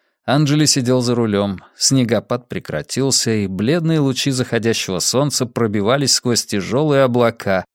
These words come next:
несущиеся над Манхэттеном. Раздался гром, и яркий зигзаг молнии рассек небо. По лобовому стеклу забарабанили капли дождя.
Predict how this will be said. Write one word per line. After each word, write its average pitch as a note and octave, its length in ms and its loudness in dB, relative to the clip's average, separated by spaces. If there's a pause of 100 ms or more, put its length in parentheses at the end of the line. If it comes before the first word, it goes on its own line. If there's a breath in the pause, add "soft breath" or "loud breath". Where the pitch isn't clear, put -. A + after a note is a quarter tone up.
(280)
несущиеся B2 720 0
над A2 180 -2
Манхэттеном. G2+ 800 -6 (920)
Раздался D3 680 0
гром, D#3+ 540 2
и G2+ 120 0
яркий C3 500 -2
зигзаг B2+ 480 0
молнии C#3 540 0
рассек B2 580 0
небо. A2 420 -4 (640)
По A#2+ 60 2
лобовому B2 500 4
стеклу C3 440 0
забарабанили G#2 680 0
капли G2 380 -2
дождя. F2+ 600 -4